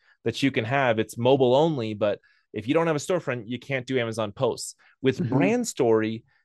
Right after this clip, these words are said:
Speaker 1: Amazon is rolling out this new
Speaker 2: So
Speaker 1: premium A plus content section. Go ahead.
Speaker 2: Yeah. So tell me, t-, what, what is the Brand Story? Like,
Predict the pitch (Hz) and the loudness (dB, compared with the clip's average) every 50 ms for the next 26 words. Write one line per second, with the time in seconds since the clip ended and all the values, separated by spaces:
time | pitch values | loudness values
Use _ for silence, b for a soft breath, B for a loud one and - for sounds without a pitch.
0 | _ _ - 143 165 185 170 190 180 170 160 143 120 120 135 131 135 143 147 143 | _ _ -4 -2 0 0 2 2 2 2 2 0 0 2 4 4 4 4 2 2
1 | 135 131 123 - 127 110 - - 131 135 135 135 123 - - - 202 202 151 151 | 0 -2 -2 -4 -6 -10 -8 -6 -6 -4 -4 -4 -6 -4 0 4 4 4 4 4
2 | 151 151 156 151 151 147 147 147 135 - - 135 135 127 - - 127 113 - - | 0 -2 -2 0 0 0 0 -2 -4 -4 -4 -2 -2 -2 -2 0 -2 -2 -2 -4
3 | - - 131 127 127 123 - 92 80 87 - - - - - - - - - _ | -10 -6 -6 -6 -6 -8 -10 -12 -12 -10 -10 -12 -12 -12 -12 -16 -18 -18 -18 _
4 | _ _ - - 202 185 202 190 170 147 - 427 - - - 196 190 - - 202 | _ _ 2 4 6 8 8 8 6 4 2 0 0 2 4 4 4 4 4 6
5 | 240 247 247 247 226 214 - - - - 170 151 - - - - _ - - 185 | 6 6 6 6 4 2 -2 -2 -2 -2 -2 -2 -2 -6 -10 -12 _ -4 0 2
6 | 202 233 196 202 220 240 269 208 131 135 147 147 165 175 175 160 180 143 143 160 | 2 2 4 4 4 4 4 2 0 -2 -6 -8 -8 -6 -4 -4 -4 0 2 2
7 | 156 151 151 151 147 151 - - 151 131 127 127 127 131 151 160 | 4 4 4 2 0 -2 -6 -6 -4 -4 -2 -2 -4 -4 -4 -4